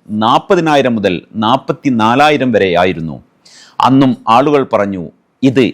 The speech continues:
ബബിൾ ആണ്, ഇതിൽ കൂടുതൽ കൂടില്ല." പക്ഷേ ഇന്ന് നാം നിൽക്കുന്നത് എവിടെയാണ്?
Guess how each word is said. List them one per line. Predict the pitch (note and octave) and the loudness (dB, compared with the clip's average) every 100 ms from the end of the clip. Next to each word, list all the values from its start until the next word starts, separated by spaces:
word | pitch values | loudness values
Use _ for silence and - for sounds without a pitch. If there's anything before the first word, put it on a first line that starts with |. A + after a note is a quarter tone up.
| - F2+ E2 D#2+ | -6 -12 -6 0
ബബിൾ | A#2+ A#2 B2+ A#2+ - G2+ | 2 2 2 0 -4 -4
ആണ്, | F#2 D#2 A#1+ _ _ _ _ - _ - | -4 -6 -12 _ _ _ _ -20 _ 2
ഇതിൽ | A#3+ A3 D#3 - F3+ | 4 4 2 -2 2
കൂടുതൽ | G#3 A3 F#3+ E3 - | 4 4 2 0 -4
കൂടില്ല." | D3 C#3+ C3+ G#2+ E2+ - _ _ _ _ | -4 -2 0 0 -2 -6 _ _ _ _
പക്ഷേ | D3+ - D3+ F2 - _ D#3 | -2 0 0 0 -6 _ -4
ഇന്ന് | G3 A#3 G3 | 0 0 2
നാം | E3+ B2 A#2 | 0 -2 -2
നിൽക്കുന്നത് | C#3 D#3+ F3 D#3+ C#3 A#2 A2+ | -2 -2 -2 -2 -2 0 -2
എവിടെയാണ്? | A#2+ C3+ A#2 G2+ | 0 2 0 0